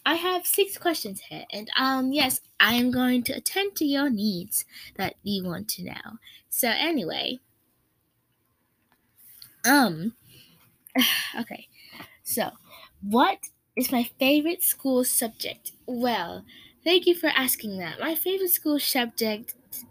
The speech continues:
um, to be honest, it is actually, it's actually, <sighs> okay, okay, okay, okay,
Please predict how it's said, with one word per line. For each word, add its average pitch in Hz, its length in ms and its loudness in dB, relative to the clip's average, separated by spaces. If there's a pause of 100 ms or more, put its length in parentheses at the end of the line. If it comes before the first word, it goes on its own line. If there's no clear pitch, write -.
(180)
um, 214 260 -2
to - 120 -2
be 226 280 0
honest, 247 600 0
it 208 160 -2
is 202 240 -4
actually, 175 840 -2 (2000)
it's 269 160 -4
actually, 330 520 2 (1200)
<sighs> - 460 -6
okay, - 380 -14 (340)
okay, - 340 -12 (760)
okay, 170 480 -6
okay, - 400 -12